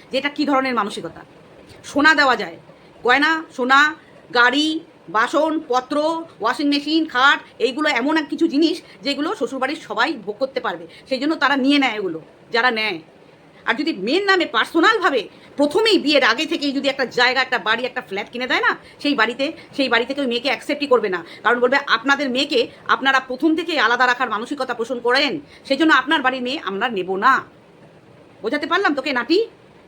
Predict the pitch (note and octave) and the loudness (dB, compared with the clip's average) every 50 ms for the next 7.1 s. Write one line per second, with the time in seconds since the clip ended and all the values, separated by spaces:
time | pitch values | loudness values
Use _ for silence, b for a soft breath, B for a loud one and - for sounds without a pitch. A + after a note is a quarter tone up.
0 | - - - - - - C4+ A3+ D4 D#4 E4 D#4 D#4 E4 E4 - - - - C#4 | -20 -20 -20 -10 -6 -6 -4 -2 0 0 0 0 -2 -4 -8 -12 -18 -8 -4 -2
1 | D4 E4 F#4 E4 A3 B3+ - B3+ - - D#3+ G3+ A#3 C#4+ D4+ B3 - - - - | 0 0 0 0 0 -2 -2 -4 -6 -10 -2 0 2 2 2 0 -2 -4 -10 -16
2 | - - - - - - D#4 F#4 D4+ C4 C4+ A#3+ B3 C#4+ C#4+ C#4+ - E4 - A#3+ | -10 -8 -8 -8 -6 -4 -2 -2 0 0 0 2 2 0 -2 -2 -4 -4 -4 -4
3 | D4+ B B B B B - A3 G#3+ A#3+ G3+ F3 G#3 A3+ - - B3 G3 F#3 - | -4 B B B B B -4 -2 -2 -2 -2 -4 -6 -6 -6 -6 -8 -6 -6 -6
4 | - G#4 G4+ - - A3 A#3+ G#3+ D#3+ - F#3+ G3 A3 B3 - G3 A3+ C#4 C#4+ - | -4 -4 -4 -4 -4 -4 -6 -6 -4 -4 -4 -4 -4 -6 -6 -6 -6 -8 -6 -4
5 | - F#3+ - - A#3 G3 G#3+ F3+ D#3+ F3 E3 D#3+ D#3+ D#3+ B B B B B A3+ | -4 -4 -2 -2 -2 -2 -2 -4 -6 -8 -12 -14 -14 -18 B B B B B -4
6 | C4+ C#4+ C4 - A#3 A3+ D#4 F#4 - D#4+ C#4+ D4 - G3 G#3 A3+ F#3+ E3 D#3+ D3 | -4 -4 -2 -2 -2 -2 -2 -2 -2 -2 -2 -4 -6 -6 -8 -8 -8 -8 -10 -10
7 | C#3+ | -12